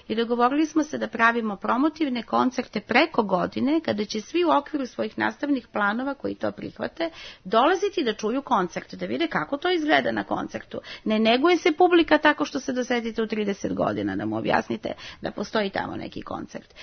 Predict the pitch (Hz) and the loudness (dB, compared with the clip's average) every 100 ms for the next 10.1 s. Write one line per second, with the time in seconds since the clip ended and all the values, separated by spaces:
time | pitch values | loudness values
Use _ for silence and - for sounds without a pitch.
0 | - - - - 320 330 294 294 - 220 | -18 -18 -8 0 2 4 4 2 -2 -2
1 | 196 - 196 208 214 220 - - - 202 | -2 -4 -8 -2 -2 -2 -8 -20 -14 -4
2 | 208 202 196 220 202 254 - 220 208 196 | -2 0 0 -2 0 -2 -2 -2 -2 -4
3 | 208 - 208 214 - 196 - 226 220 226 | -6 -4 -4 -4 -6 -6 -6 -6 -4 0
4 | 247 208 - - - 208 - 196 214 - | 2 2 0 -2 -2 -2 -2 -2 -6 -4
5 | 214 226 - 233 208 - 214 240 226 - | 0 0 -2 -6 -6 -2 -2 -2 -4 0
6 | 339 - 214 - 226 214 - - - 202 | 0 2 0 0 -6 -6 -10 -8 -6 -6
7 | 214 214 - - - 50 50 - - - | -6 -6 -6 -6 -6 -8 -8 -12 -16 -18
8 | - - - 196 196 196 196 202 - 190 | -18 -10 -2 2 2 2 0 -4 -6 -8
9 | 196 233 277 330 - 240 240 240 240 226 | -4 -2 0 -2 -2 2 4 4 2 0
10 | 214 | -2